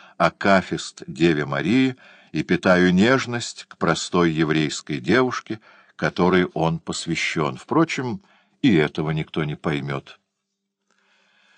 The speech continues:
Всё будет так передёрнуто, что во мне найдут миллионы этих католонов, устроят из меня телевизионную передачу,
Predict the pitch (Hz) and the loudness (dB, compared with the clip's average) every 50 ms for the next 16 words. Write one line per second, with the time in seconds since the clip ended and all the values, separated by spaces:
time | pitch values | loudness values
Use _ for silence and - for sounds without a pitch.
0 | _ _ _ _ _ _ _ _ _ _ _ _ _ _ _ - - 147 175 180 | _ _ _ _ _ _ _ _ _ _ _ _ _ _ _ 0 4 6 6 8
1 | 165 170 160 147 147 - _ _ - 151 139 - - - 127 113 110 104 92 139 | 8 8 8 8 6 2 _ _ 4 4 4 2 2 4 6 6 6 6 6 6
2 | 185 190 170 131 107 92 - - 82 73 67 65 64 _ _ _ _ _ _ - | 6 6 6 4 0 -2 0 0 0 0 0 -4 -10 _ _ _ _ _ _ -12
3 | - - - - 92 85 85 87 85 87 90 107 156 165 147 143 127 110 95 135 | -12 -8 0 2 4 6 6 6 6 6 4 4 4 4 4 4 2 2 2 2
4 | 139 - - - 90 90 92 101 151 180 180 165 151 131 117 - - 95 - - | 0 0 0 2 4 6 8 8 8 8 6 6 4 2 2 0 -2 -6 -6 -6
5 | - - - - - - _ - 104 98 95 - - 87 87 85 85 104 131 135 | -10 -10 -12 -16 -18 -16 _ 0 0 0 0 2 4 4 6 8 8 8 8 6
6 | 123 104 85 76 - - - _ _ - 82 - - - - 92 101 104 101 95 | 6 2 0 -4 -6 -16 -20 _ _ -8 -8 -8 -6 -2 2 4 6 6 4 4
7 | 98 92 80 - 82 82 82 92 95 95 92 87 - - 85 82 82 78 69 90 | 2 0 0 2 0 2 4 4 6 4 4 2 0 -2 -2 0 0 2 2 2
8 | 92 85 82 82 80 80 78 - 90 80 80 78 87 117 139 135 127 - - - | 2 2 2 2 2 0 2 0 0 2 2 2 4 4 4 4 2 0 -6 -8
9 | - | -10